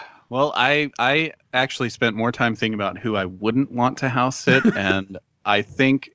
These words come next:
Speaker 1: Hecarim would be the worst.
Speaker 2: <laughs> Oh, gosh,
Speaker 1: 'Cause
Speaker 2: yes.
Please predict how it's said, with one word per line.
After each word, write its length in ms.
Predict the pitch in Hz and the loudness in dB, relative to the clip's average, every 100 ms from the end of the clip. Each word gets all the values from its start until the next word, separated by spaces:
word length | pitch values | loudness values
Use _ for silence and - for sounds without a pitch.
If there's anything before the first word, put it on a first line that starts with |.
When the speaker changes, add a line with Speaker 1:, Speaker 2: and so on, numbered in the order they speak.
| - | -10
Speaker 1:
Hecarim 500 | - 113 - 127 131 | -2 -2 2 2 2
would 140 | 131 | 0
be 140 | 113 98 | 0 -2
the 120 | 92 | 0
worst. 720 | 92 113 127 - - - - - | 0 0 0 -4 -8 -12 -12 -8
Speaker 2:
<laughs> 160 | - | 0
Oh, 380 | 147 208 208 233 | 2 4 4 2
gosh, 360 | 165 160 135 127 | 0 -2 0 2
Speaker 1:
'Cause 200 | 107 101 | 4 2
Speaker 2:
yes. 480 | 127 131 - - | 0 -4 -8 -14